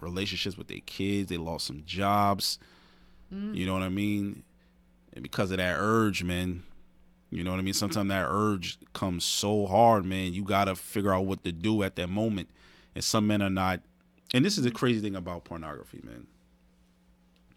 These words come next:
Speaker 1: Y-, can't nobody handle it.
Speaker 2: Mm.
Speaker 1: Can't handle it.
Speaker 2: Okay.
Speaker 1: You can't handle it. You think you can, and you feel like you can,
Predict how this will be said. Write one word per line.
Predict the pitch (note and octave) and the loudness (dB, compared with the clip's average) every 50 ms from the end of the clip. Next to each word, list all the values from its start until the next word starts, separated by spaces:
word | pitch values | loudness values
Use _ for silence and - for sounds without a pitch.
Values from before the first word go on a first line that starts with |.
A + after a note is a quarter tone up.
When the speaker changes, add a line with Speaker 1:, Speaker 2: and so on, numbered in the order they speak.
| _ _ _ _ - _ _ - - | _ _ _ _ -20 _ _ -16 -14
Speaker 1:
Y-, | - - - - | -12 -12 -12 -4
can't | - C#3+ C3 B2+ | 0 2 4 4
nobody | B2 A#2+ A#2+ G#2+ G2+ | 6 6 6 6 6
handle | A2+ B2+ C3 A2 E2+ C#2+ | 4 4 4 4 2 0
it. | - - - - - - _ - - - - - - - - - - - - _ _ _ _ _ - - - | -4 -10 -16 -20 -20 -20 _ -20 -20 -20 -20 -20 -20 -20 -20 -20 -20 -20 -20 _ _ _ _ _ -20 -20 -16
Speaker 2:
Mm. | - - | -4 2
Speaker 1:
Can't | - A#2+ A2+ B2 | 6 8 8 10
handle | C#3 C#3+ C3 F2+ D2+ | 10 10 8 8 4
it. | - - - - - - - - - - - - - - - - - - | 2 -4 -12 -16 -16 -16 -14 -14 -16 -18 -18 -18 -20 -20 -20 -20 -20 -20
Speaker 2:
Okay. | - - - E2+ - - | -18 -16 -14 -14 -8 -4
Speaker 1:
You | - G2 | 0 2
can't | A2+ A2+ A#2 | 4 6 8
handle | B2 A#2+ G#2 | 8 6 6
it. | F#2+ | 6
You | A2 A#2+ B2 | 8 8 6
think | - - D3 D#3 E3 D#3+ - | 8 8 8 8 8 8 6
you | B2 G#2 | 4 4
can, | - - G2+ F#2 F2+ F2+ F#2+ - - - | 6 4 2 2 2 2 -2 -4 -4 -2
and | F#2+ G2+ | 0 0
you | G2 F#2+ | 0 0
feel | - - - C3+ D3+ C#3+ | 0 2 4 6 6 8
like | A#2+ G#2 F#2 - | 6 6 4 0
you | D#2+ D2+ | -4 -6
can, | - - F2 D#2 D#2 C#2+ - F2+ | -2 -2 0 0 0 -2 -4 -8